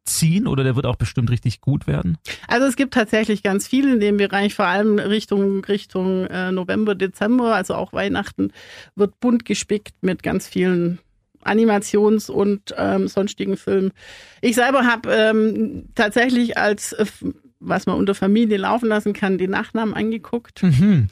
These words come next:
Speaker 1: Die Fortsetzung von
Speaker 2: Die For-, die Fortsetzung von der Vorname.
Speaker 1: Ja.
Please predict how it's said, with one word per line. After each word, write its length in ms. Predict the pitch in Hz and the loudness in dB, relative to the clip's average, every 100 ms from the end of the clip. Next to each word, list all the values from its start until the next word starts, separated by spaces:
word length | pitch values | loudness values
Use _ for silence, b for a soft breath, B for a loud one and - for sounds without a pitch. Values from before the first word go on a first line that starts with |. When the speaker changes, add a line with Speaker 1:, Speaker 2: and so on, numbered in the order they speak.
| - | -4
Speaker 1:
Die 80 | 139 | -6
Fortsetzung 480 | 127 143 127 139 135 | -2 -2 -2 -2 -2
von 340 | - 135 131 | 0 2 4
Speaker 2:
Die 200 | 131 202 | 4 2
For-, 300 | 202 - 208 | 0 0 0
die 200 | 202 190 | 0 -2
Fortsetzung 540 | 196 220 214 208 202 190 | 0 -2 0 -2 -2 -4
von 160 | 190 | -2
der 100 | 185 | -2
Vorname. 580 | 175 196 220 233 233 254 | -2 0 0 2 2 4
Speaker 1:
Ja. 180 | 277 | 2